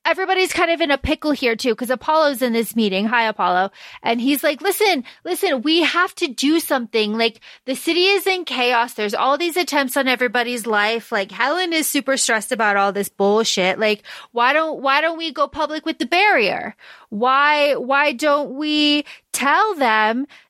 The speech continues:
that, you know, uh, all this shit is happening?" 'Cause Apollo is just like, "Yeah, blah, blah, blah, 'cause this is bad. All of this is bad."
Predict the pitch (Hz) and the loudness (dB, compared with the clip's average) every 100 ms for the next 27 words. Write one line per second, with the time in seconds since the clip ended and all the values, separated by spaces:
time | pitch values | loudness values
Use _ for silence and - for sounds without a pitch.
0 | - 262 269 269 269 285 269 262 262 - | -6 0 2 2 0 0 2 2 2 0
1 | - 277 269 294 - 294 262 262 233 277 | 2 2 2 0 0 0 0 -2 0 0
2 | 381 262 208 190 240 226 233 254 262 285 | 0 -6 -8 -4 -2 0 0 0 2 2
3 | 233 226 247 - 233 214 240 240 262 285 | 2 0 -2 0 -2 -2 -6 -2 0 2
4 | 269 240 262 208 - 220 247 240 208 220 | 0 0 2 0 -2 -8 -6 -4 -4 2
5 | 262 277 196 185 226 247 226 247 233 202 | 4 4 2 0 0 0 -2 -4 -8 -2
6 | 254 220 | 2 2